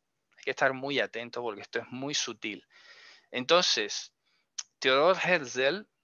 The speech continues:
que fue uno de los grandes fundadores del movimiento sionista mundial y que concibió un Estado de Israel como una patria, un refugio para todos aquellos que no querían la religión, y esto es lo que muchos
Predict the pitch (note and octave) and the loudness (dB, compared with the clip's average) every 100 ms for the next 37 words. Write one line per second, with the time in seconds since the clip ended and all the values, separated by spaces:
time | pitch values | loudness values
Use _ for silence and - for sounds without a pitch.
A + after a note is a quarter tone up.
0 | _ _ _ _ _ _ - A2 - C3 | _ _ _ _ _ _ -4 -2 -2 2
1 | B2 A#2+ C3+ C3+ A#2+ A2+ A#2+ B2+ B2+ B2 | 2 2 -2 -2 -2 0 0 0 -4 -6
2 | - - - A#2 A2 G#2+ A2+ B2 A#2 A2+ | -6 -10 -10 -8 -4 -2 -2 -4 -6 -6
3 | G#2 G#2+ A#2 - - G#2 G#2 G#2+ - G#2+ | -8 -8 -6 -4 -4 -4 -4 -6 -4 -4
4 | G2+ G#2 A#2 G2+ G#2+ _ _ _ _ _ | -4 -4 2 2 0 _ _ _ _ _
5 | - _ _ _ C#3 C#3 C3+ - C#3+ C#3 | -20 _ _ _ -2 2 2 4 2 2
6 | C3 C#3 C3 C3+ D3 C3 C3+ C3+ - C#3 | 0 -2 -2 0 2 2 -2 -6 -2 2
7 | C#3+ C#3+ C3+ A#2 A#2 B2+ C3 - G#2+ G#2 | 2 4 2 4 6 6 4 2 0 0
8 | A#2 B2+ B2+ - B2+ B2+ A#2+ G#2 G2 A2+ | -2 -2 -2 2 2 2 -2 -6 -6 -8
9 | A#2+ A#2+ - - C#3+ - B2 A2+ G#2 G#2 | -8 -8 -8 -6 -6 -6 -4 -4 -2 -2
10 | G2+ G2+ B2+ C3 - A#2 A2+ A#2+ A2 G2+ | -2 -4 -4 -4 -2 -2 -2 -4 -4 -8
11 | - - G#2 G#2 G2+ A2 A2 A#2 C3 B2 | -10 -8 -6 -6 -8 -14 -10 -8 -6 -4
12 | A2 A#2+ C3 A2 G#2 F#2 G#2 F#2+ - C3 | -4 -2 -2 -2 -4 -4 -8 -8 -4 0
13 | G2+ G2+ - _ - - - - A2+ - | 0 -2 -12 _ -20 -20 -20 -8 -4 -2
14 | C3 B2 A#2 A2+ B2 - B2+ A#2 | -2 -2 -4 -4 -4 0 0 0